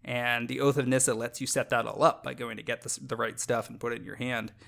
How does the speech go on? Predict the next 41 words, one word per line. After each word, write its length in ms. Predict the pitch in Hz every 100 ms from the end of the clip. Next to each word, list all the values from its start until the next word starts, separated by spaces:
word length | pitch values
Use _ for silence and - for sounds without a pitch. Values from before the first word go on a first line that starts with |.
| - - -
So 320 | - 127 123
this 160 | 123 208
is 80 | 269
a 80 |
pretty 260 | 175 - 180
fascinating 640 | - 135 139 151 135 123
list, 500 | 120 127 123 - -
not 420 | - 135 135 - -
something 300 | 135 131 127
I 40 |
remember 340 | 123 120 123 127
seeing 480 | - 120 123 120 -
anywhere 440 | 127 127 120 120
else 300 | 113 117 -
in 360 | - 117 117 117
Pioneer, 500 | 123 117 117 117 117
and 80 |
I'm 100 | 117
very 180 | 120 120
curious 400 | 117 - 120 117 -
to 60 |
see 500 | 123 120 117 113 113
how 200 | 113 123
competitive 500 | 113 117 120 120 117
this 180 | 120 120
is 120 | 120
going 240 | 117 120 120
forward. 460 | - 120 120 117 - - - -
Certainly, 840 | - 170 160 151 143 135 131 - _ _ _
Mox 420 | 151 139 139 - 135
Amber 260 | 123 135
jumps 300 | 131 131 127
out 100 | 131
at 60 | 139
me 160 | 135 127
as 120 | 123
a 40 |
big 200 | 123 123
enabler 440 | 120 117 117 139 131
here, 540 | 135 131 131 131 -
and 680 | 127 120 117 117 117 117 127